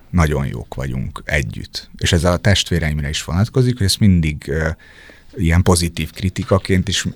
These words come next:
sokszor halljuk koncertek után, meg, ö, meg amúgy is, hogy ugye nagyon jó minket nézni, mert hogy ez az összhang, ami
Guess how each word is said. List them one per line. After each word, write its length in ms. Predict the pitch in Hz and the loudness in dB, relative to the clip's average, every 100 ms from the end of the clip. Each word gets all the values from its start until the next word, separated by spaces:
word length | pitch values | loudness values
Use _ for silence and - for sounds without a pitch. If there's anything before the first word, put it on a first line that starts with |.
| - 82 | -8 -2
sokszor 500 | - 95 - 98 92 | 2 2 2 0 0
halljuk 380 | 90 90 87 | 0 0 -2
koncertek 760 | - 87 87 - 85 - 80 - | 0 0 2 0 -2 -2 -6 -6
után, 680 | 87 87 80 85 85 - - - | -4 -2 0 0 -2 -4 -10 -4
meg, 320 | 71 69 - | -2 -2 -6
ö, 460 | - 65 67 62 60 - 65 73 | -8 -6 -6 -6 -10 -12 -10 -6
meg 180 | 76 | 0
amúgy 240 | 87 95 92 | 4 4 4
is, 140 | 82 | 0
hogy 100 | 82 | -2
ugye 200 | 78 82 | -2 2
nagyon 360 | 92 92 85 80 | 4 4 2 0
jó 200 | 82 80 | 0 -2
minket 460 | 78 78 - 73 | -2 -4 -4 -4
nézni, 560 | 82 80 64 67 50 - - | -2 -2 -2 -6 -8 -10 -6
mert 160 | 73 | -4
hogy 80 | 76 | -2
ez 80 | 78 | -4
az 140 | 73 | -2
összhang, 580 | 85 78 - 65 52 62 | -2 0 0 -2 -6 -6
ami 340 | 69 69 73 | -4 -4 -6